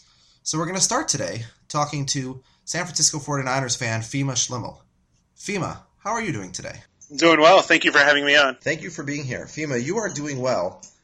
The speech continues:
Speaker 1: Your team appears to be in free fall. The San Francisco forty-niners, since the moment Jim Harbaugh arrived on the scene, instantly became a Super Bowl contender and one of the best teams in the N F L. This offseason, not only did Jim Harbaugh leave,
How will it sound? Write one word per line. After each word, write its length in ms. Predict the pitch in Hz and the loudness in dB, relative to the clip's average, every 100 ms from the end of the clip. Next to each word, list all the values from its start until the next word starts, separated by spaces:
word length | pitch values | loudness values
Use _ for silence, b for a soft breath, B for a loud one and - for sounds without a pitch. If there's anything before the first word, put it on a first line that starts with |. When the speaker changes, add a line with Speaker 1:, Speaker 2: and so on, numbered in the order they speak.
| - | -12
Speaker 1:
Your 120 | 135 | -10
team 220 | - 233 | -4 -4
appears 360 | 247 214 180 - | -4 -2 -2 -4
to 60 | 127 | -6
be 100 | 135 | -8
in 100 | 110 | -8
free 260 | - 120 | -8 -10
fall. 400 | 117 80 - - _ _ _ _ _ | -8 -8 -8 -12 _ _ _ _ _
The 80 | 120 | -4
San 180 | 123 196 | -4 -4
Francisco 380 | 214 208 - 170 | -6 -4 -4 -4
forty-niners, 840 | 135 139 135 120 113 92 95 - - _ - | -4 -4 -2 -2 -4 -6 -8 -10 -12 _ -10
since 280 | - 151 - | -8 -8 -8
the 80 | |
moment 320 | 131 135 180 - | -4 -4 -4 -4
Jim 220 | 147 135 | -6 -6
Harbaugh 500 | 123 120 107 95 - | -2 -2 0 -2 -2
arrived 300 | 104 120 117 | 0 0 0
on 100 | 110 | -4
the 80 | 98 | -6
scene, 420 | - 110 87 92 - _ - - - | -6 -8 -10 -16 -20 _ -20 -20 -12
instantly 380 | 147 165 185 147 | -8 -8 -8 -8
became 460 | 127 143 110 107 - | -8 -8 -8 -10 -8
a 60 | |
Super 240 | - 139 147 | -8 -8 -6
Bowl 160 | 147 | -8
contender 560 | 143 123 123 107 107 117 - - | -8 -10 -8 -6 -8 -10 -18 -20
and 120 | 101 | -10
one 80 | 113 | -6
of 60 | 117 | -6
the 80 | 101 | -4
best 220 | 113 - | -4 -6
teams 200 | 107 98 | -10 -12
in 60 | |
the 80 | 98 | -12
N 100 | 92 | -12
F 120 | 90 | -10
L. 260 | 92 82 - - - - _ - - _ _ - | -10 -12 -14 -20 -20 -20 _ -20 -20 _ _ -6
This 240 | 170 - | 0 2
offseason, 600 | 170 160 139 117 107 117 - _ - | 2 0 -2 -2 -6 -10 -14 _ -6
not 240 | 110 160 | 0 0
only 200 | 202 180 | 0 -4
did 160 | 139 120 | -6 -6
Jim 200 | 139 117 | -6 -4
Harbaugh 360 | 139 120 90 | -2 0 -2
leave, 280 | 82 82 - | -4 -12 -16